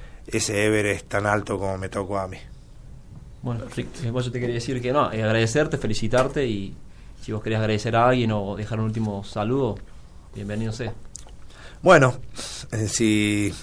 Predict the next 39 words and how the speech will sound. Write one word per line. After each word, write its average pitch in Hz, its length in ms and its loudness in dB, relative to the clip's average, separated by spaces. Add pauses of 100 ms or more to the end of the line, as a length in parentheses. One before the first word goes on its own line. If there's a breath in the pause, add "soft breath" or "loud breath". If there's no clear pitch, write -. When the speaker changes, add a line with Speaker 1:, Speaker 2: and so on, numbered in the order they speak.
(160)
Speaker 1:
de, 110 320 4
de 110 100 6
agradecer 113 540 6
a 127 160 8
esta 147 260 2
expedición 127 540 2
específicamente, 127 840 -2
la 113 80 2
verdad 113 280 4
que 127 100 -2
la 101 100 0
Agencia 131 420 0
Córdoba 127 320 4
de 104 40 0
Deporte 135 460 2
y - 20 2
la 107 80 0
Agencia 120 400 -2
Córdoba 117 300 2
Joven, 123 540 8
la 107 80 2
de 104 100 -2
Turismo, 123 680 2 (440 loud breath)
fueron 135 280 8
instituciones 120 760 2
que - 160 -6
confiaron 120 580 6
en 110 100 2
mí, 123 280 2 (1160 loud breath)
que 120 180 8
le 113 240 4
dieron 139 240 6
mucho 147 320 4
valor 131 300 8
más 120 200 6
allá 123 240 10
de 123 80 6
lo 107 100 2
deportivo 123 760 4